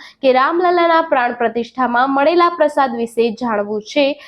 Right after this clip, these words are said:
આ બાદ વીડિયો તે એમને ટેબલ સામે રાખવામાં આવેલી વસ્તુઓ બતાવી, જે તેને અયોધ્યા રામ મંદિરમાંથી મળી હતી. સૌપ્રથમ તેણે સ્ટીલના ટિફિનમાં રાખેલા ચણાનો લોટ અને મગજના લાડુ બતાવ્યા હતા.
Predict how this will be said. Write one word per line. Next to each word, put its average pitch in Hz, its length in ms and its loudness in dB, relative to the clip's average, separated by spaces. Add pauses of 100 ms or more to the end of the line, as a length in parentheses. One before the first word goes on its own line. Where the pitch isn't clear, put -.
(160)
આ 220 100 0
બાદ 285 360 0
વીડિયો 277 320 0
તે 269 120 -2
એમને 214 380 0
ટેબલ 226 400 -2
સામે 254 340 -2
રાખવામાં 208 680 -2
આવેલી 233 320 -4
વસ્તુઓ 226 440 -6
બતાવી, 185 460 -2 (320)
જે 214 140 0
તેને 208 300 2
અયોધ્યા 277 480 2
રામ 285 200 0
મંદિરમાંથી 285 680 -2
મળી 214 280 0
હતી. 190 300 -8 (360)
સૌપ્રથમ 330 560 0
તેણે 254 280 0
સ્ટીલના 226 460 -2
ટિફિનમાં 240 720 -2
રાખેલા 254 480 2
ચણાનો 285 500 2
લોટ 226 420 0
અને 208 140 0
મગજના 240 600 -2
લાડુ 196 380 0
બતાવ્યા 180 420 -4
હતા. 190 280 -4